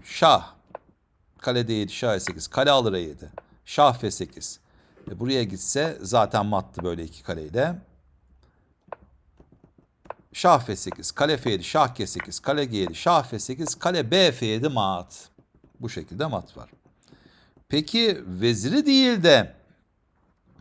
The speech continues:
e, kaleyi alsa, kale alır C yedi, kale B sekiz, kale C sekiz kapatmak zorunda. Fil A beş, veziri kapatınca fil B altı,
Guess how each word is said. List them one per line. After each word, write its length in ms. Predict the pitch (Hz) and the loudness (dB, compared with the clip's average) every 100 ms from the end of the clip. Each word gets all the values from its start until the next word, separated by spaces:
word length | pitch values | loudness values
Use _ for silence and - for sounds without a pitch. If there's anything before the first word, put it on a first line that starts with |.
| - 113 | -8 -2
e, 500 | 117 113 107 101 90 - | 2 2 0 -2 -6 -10
kaleyi 340 | - 135 175 262 | 2 6 8 8
alsa, 560 | 240 190 - 139 202 | 8 4 0 0 0
kale 200 | - 127 | -2 4
alır 240 | 165 160 135 | 4 4 0
C 160 | - | -2
yedi, 180 | 110 92 | -2 -4
kale 380 | - - 131 196 | -6 -4 -2 0
B 80 | 208 | 0
sekiz, 520 | 202 190 208 - - _ _ _ - | -2 -6 -8 -10 -12 _ _ _ -10
kale 220 | - 117 160 | -2 0 0
C 120 | 175 | 0
sekiz 340 | 190 165 - | 0 -2 -6
kapatmak 600 | - 123 131 127 131 120 | -4 0 0 0 -6 -6
zorunda. 720 | - 110 110 104 131 180 190 - _ - - | -4 -4 -2 2 4 4 2 -8 _ -20 -12
Fil 420 | - 190 208 165 | -2 4 6 6
A 100 | 151 | 4
beş, 320 | 190 - - | -4 -6 -6
veziri 360 | 170 180 151 127 | -2 0 -2 -4
kapatınca 560 | 104 92 - 95 156 | -4 -4 -6 -4 -4
fil 340 | 156 196 170 113 | -4 -4 -2 0
B 120 | 92 | 0
altı, 520 | 78 - - 147 | 0 -6 -4 -4